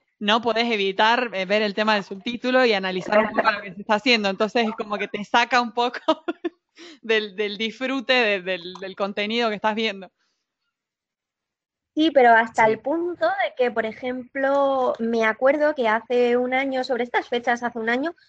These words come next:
Speaker 2: em, tenía un proyecto de subtitulado muy, muy grande. Era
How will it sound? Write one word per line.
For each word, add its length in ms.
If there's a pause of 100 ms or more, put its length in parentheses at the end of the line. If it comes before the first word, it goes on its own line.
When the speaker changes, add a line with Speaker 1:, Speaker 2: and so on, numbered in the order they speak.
(340)
Speaker 2:
em, 720 (420)
tenía 240
un 100
proyecto 360
de 120
subtitulado 680
muy, 340
muy 260
grande. 480 (500)
Era 340